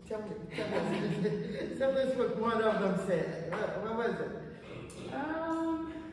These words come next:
Speaker 1: She's doing cartwheels in the front of the
Speaker 2: she wa-,
Speaker 1: class.
Speaker 2: well, she wouldn't stop dancing.
Speaker 1: She wouldn't stop dancing.
Speaker 2: But she has dance class at, like, two o'clock in the afternoon. Maybe move her dance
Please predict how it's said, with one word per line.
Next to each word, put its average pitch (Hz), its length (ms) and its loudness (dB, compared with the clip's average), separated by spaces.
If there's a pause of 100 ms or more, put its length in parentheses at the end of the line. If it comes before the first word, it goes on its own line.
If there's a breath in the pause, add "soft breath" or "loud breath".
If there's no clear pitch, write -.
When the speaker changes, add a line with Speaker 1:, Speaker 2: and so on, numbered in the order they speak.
(180)
Speaker 1:
She's - 140 -8
doing 185 240 -2
cartwheels 214 800 -2
in 214 160 -4
the - 100 -4
front 196 220 -4
of 208 220 4
the - 60 2
Speaker 2:
she 277 60 8
wa-, 277 80 8
Speaker 1:
class. 262 200 6
Speaker 2:
well, 285 400 6
she 262 100 2
wouldn't 254 300 6
stop 190 300 2
dancing. 156 600 -4
Speaker 1:
She - 300 -4
wouldn't 262 400 0
stop 170 500 -6
dancing. - 560 -4
Speaker 2:
But 190 140 -4
she 254 160 -4
has 254 240 0
dance 285 400 -2
class 170 500 -2
at, 185 220 -4
like, 185 600 -4
two 226 140 -4
o'clock 220 480 -2
in 185 80 -6
the 180 100 -4
afternoon. 185 840 -2
Maybe 175 360 -2
move 175 280 0
her 202 100 -4
dance 185 360 -4